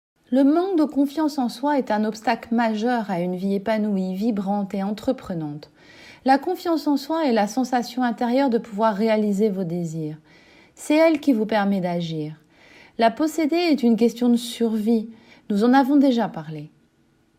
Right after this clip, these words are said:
Je termine son parcours d'affirmation de soi lorsqu'il découvre la notion de pouvoir.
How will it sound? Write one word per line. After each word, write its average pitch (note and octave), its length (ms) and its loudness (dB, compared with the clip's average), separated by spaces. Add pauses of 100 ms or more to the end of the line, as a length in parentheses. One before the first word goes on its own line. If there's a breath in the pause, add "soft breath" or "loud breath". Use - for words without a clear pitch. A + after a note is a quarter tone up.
(680 soft breath)
Je A#3 400 4 (360 soft breath)
termine F4+ 340 2
son G4 180 0
parcours C#4 380 2
d'affirmation B3 720 2
de A3 80 0
soi G#3+ 400 -6 (440 loud breath)
lorsqu'il C#4+ 520 2
découvre C#4+ 400 0
la C4 80 4
notion A3+ 320 0
de G#3 100 0
pouvoir. E3 840 -8